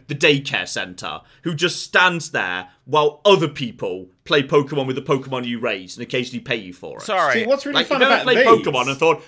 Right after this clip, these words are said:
Speaker 1: "I don't actually want to play this game. I want someone else to play this game for me while I stand there gaining passive income."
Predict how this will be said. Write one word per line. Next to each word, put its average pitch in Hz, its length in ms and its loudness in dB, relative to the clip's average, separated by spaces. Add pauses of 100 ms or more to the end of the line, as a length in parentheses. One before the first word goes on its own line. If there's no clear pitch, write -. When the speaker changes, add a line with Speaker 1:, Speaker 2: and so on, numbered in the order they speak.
(140)
Speaker 1:
"I 220 160 6
don't 233 160 4
actually 202 240 -2
want 180 160 -4
to - 60 -16
play 190 200 0
this 139 200 -6
game. 90 320 -6 (280)
I 151 120 2
want 214 180 2
someone 208 260 2
else 190 240 0
to 147 80 -10
play 139 220 -2
this 127 120 -8
game 135 220 0
for 160 240 6
me 113 240 -6 (120)
while 143 180 4
I 147 80 2
stand 151 440 0
there 107 280 0
gaining 120 480 0
passive 117 400 -4
income." 98 480 -10